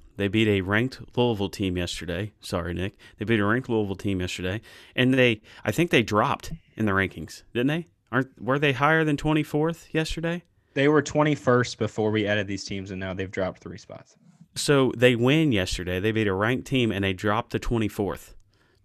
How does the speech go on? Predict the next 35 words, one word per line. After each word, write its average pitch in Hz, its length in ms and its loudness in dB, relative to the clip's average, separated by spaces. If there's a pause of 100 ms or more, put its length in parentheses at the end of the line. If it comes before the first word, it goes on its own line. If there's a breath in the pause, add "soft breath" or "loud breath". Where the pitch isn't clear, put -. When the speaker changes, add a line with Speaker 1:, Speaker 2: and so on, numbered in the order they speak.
Speaker 1:
That 165 160 0
is 180 120 -2
the 131 80 2
craziest 135 540 0
thing 120 180 0
I've 104 60 0
ever 95 180 -2
heard 95 200 -2
my 92 160 -2
entire 90 300 -4
lifetime. - 440 -12 (220)
And 117 100 6
they 131 120 4
looked 147 420 0 (220)
pretty 165 260 2
decent 117 480 -2
beating 113 460 2
Louisville, 101 340 -2
too, 151 240 2
Speaker 2:
And 156 100 6
Speaker 1:
I 131 40 2
Speaker 2:
it, - 60 -2
Speaker 1:
thought. 104 120 4
Speaker 2:
and 139 80 4
you 160 80 6
Speaker 1:
I - 20 8
mean 156 60 6
Speaker 2:
look 165 160 6
at 123 260 4
their, 147 160 8
their 151 160 8
defensive 175 540 4
line 110 280 2
is 98 140 -8
legit. 98 480 -2